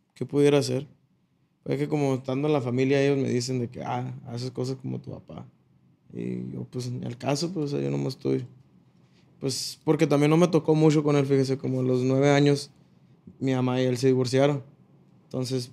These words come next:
pues, para empezar, desde que nací, mi papá siempre estaba trabajando. Pero ponle que sí, como a los ocho años, pues, sí estaba más en la casa. Entonces, ya de ahí, pues, se divorciaron, pues, y andaba no mucho en la casa.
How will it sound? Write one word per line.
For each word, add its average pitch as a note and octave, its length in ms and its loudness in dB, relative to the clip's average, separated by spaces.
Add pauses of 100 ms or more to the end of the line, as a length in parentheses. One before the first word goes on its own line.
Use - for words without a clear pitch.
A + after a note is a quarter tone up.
(120)
pues, C3 220 -2 (100)
para C#3 120 0
empezar, C#3 320 0
desde D#3+ 160 2
que E3 100 -2
nací, B2 680 -2
mi D#3 120 -2
papá C#3+ 140 -2
siempre C#3+ 200 -2
estaba D3 200 -2
trabajando. A#2+ 500 -4 (880)
Pero B2+ 220 -6
ponle C3 220 -2
que C3 120 0
sí, B2 180 -2
como C3+ 220 -2
a - 20 0
los B2+ 160 -2
ocho B2+ 200 -4
años, B2+ 260 -2
pues, A#2+ 160 -10
sí - 60 -10
estaba B2 260 -4
más B2 160 0
en B2+ 80 -2
la C3 100 -6
casa. D#3 280 0 (600)
Entonces, C3 340 -4
ya C3 160 2
de C3+ 60 2
ahí, C3+ 140 2
pues, C3 180 -6
se C#3+ 60 0
divorciaron, C#3 480 2
pues, C3+ 140 -6
y C3+ 40 -2
andaba B2+ 360 0
no B2+ 280 -2
mucho B2+ 240 2
en B2+ 80 -2
la A#2 60 -8
casa. A#2+ 260 -2